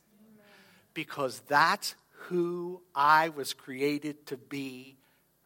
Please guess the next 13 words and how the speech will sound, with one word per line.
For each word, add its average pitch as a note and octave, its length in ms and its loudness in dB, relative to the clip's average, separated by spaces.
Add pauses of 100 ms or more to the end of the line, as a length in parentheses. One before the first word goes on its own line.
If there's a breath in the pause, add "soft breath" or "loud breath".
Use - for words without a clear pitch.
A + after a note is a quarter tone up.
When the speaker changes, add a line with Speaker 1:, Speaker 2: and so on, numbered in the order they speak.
(160)
Speaker 2:
in A#2+ 120 -20
the - 60 -20
first - 360 -16
place. - 520 -10 (1000)
Amen? D#3 300 -2
Speaker 1:
Amen. G#3 80 -18 (2500 soft breath)
Speaker 2:
We'll B2 100 -20
do D3+ 120 -8
this D#3+ 220 0
like D#3 180 0
we E3 80 2
always C#3 420 2
do. D3 300 -10